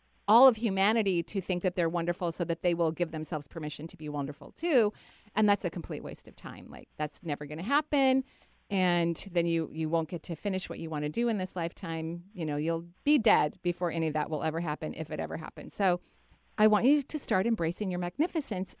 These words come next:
And, uh, I'll come up with a what if question. And regarding the creative energy, start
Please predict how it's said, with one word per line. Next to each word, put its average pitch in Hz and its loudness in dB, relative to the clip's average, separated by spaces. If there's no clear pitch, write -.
And, 240 4
uh, 214 4
I'll 190 6
come 196 -2
up 190 -2
with 196 -4
a 208 0
what 180 0
if 165 -4
question. 185 -4
And 233 6
regarding 233 4
the 185 2
creative 226 2
energy, 240 2
start 285 2